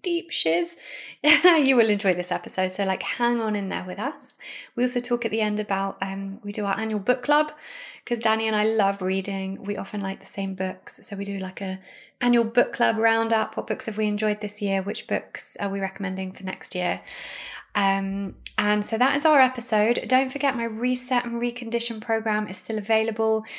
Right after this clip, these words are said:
Um, everything you need for wellness and manifestation for twenty twenty-three. It's fourteen days of wellness and manifestation, uh, from January the first. I mean, to be fair, you can do it anytime you want. It works in that way because I know people are busy.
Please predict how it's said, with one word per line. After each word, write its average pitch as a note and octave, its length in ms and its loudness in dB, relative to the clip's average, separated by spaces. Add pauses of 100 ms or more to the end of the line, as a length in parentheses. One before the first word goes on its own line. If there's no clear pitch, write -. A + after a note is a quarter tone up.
(360)
Um, G#3 320 0
everything A#3 520 2
you G#3+ 220 2
need G#3+ 540 2
for G#3 420 -2
wellness G#3+ 760 0
and G#3 160 -4
manifestation G3+ 1000 -2
for G#3 160 -4
twenty G3+ 340 -4
twenty-three. G#3 720 -4 (320)
It's - 120 -12
fourteen A3 640 -2
days F#3+ 500 0 (380)
of G3 300 2
wellness G3+ 340 2
and G#3 80 -4
manifestation, G#3 920 0 (420)
uh, G3+ 200 4
from G3+ 240 -4
January G#3+ 420 0
the G#3 80 -6
first. G#3 600 -4
I B3+ 80 2
mean, C4+ 240 2
to C4+ 100 -2
be C#4 160 2
fair, A#3+ 400 4
you A3 180 -2
can A3 160 -4
do G#3+ 160 4
it G#3 160 6
anytime F#3+ 520 0
you F#3+ 140 -4
want. G3 340 0
It F#3+ 120 -2
works F#3+ 500 0
in G3 200 -2
that F#3 180 -2
way F#3+ 200 0
because G3 260 -6
I F#3 80 -2
know F#3+ 160 0
people F#3+ 300 -4
are - 20 0
busy. F#3 540 -2